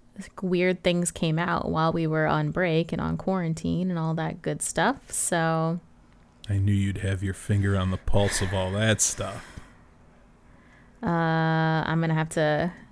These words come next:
Speaker 1: do some Googling, goo-, googly Googles.
Speaker 2: Goo-, googly Googles.
Speaker 1: And, but I'm pretty
Speaker 2: <laughs>
Speaker 1: sure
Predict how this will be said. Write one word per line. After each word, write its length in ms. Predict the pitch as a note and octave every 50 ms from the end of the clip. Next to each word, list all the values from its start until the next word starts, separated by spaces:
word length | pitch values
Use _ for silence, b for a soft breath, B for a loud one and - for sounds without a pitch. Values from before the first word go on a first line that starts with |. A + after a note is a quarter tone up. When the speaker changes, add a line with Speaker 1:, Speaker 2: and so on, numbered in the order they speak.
| G#3 G3+ F3
Speaker 1:
do 120 | D#3+ E3+
some 340 | E3 D#3+ - D#3+ D3+ D3+ D3+ - - -
Googling, 880 | - E3 E3 D#3 E3 E3+ E3 E3 E3 D3 D3 D3 C#3+ C#3+ D3 D#3 D#3 - - - E3 E3
goo-, 160 | D#3+ E3+ D#3 - - - - F3
googly 720 | E3 E3+ E3+ D#3+ E3 D#3+ D#3 D#3 D#3 D#3 D#3+ E3 F3+ - - G#3+
Googles. 640 | F#3 F3 E3+ E3 D#3 D#3 C#3+ C#3 D3+ - B2+ B2+
Speaker 2:
Goo-, 200 | B2+ A#2 G#2+ G2+ G#2+ - G#2+ G#2+
googly 340 | - A#2+ A2+ A2 A2 A2 A2
Googles. 480 | A2 G#2+ G#2+ G#2+ A#2 A#2+ B2 - A2 G#2 -
Speaker 1:
And, 540 | - E3+ E3+ D#3+ D#3+ D#3+ D#3 D3+ D#3 D#3 - -
but 160 | E3 F3 E3+
I'm 120 | E3 E3+ -
pretty 200 | - G#3+ G#3 A3
Speaker 2:
<laughs> 120 | - - -
Speaker 1:
sure 500 | F3+ E3 D#3+ D#3 D3+ D3+ E3 F#3 G3+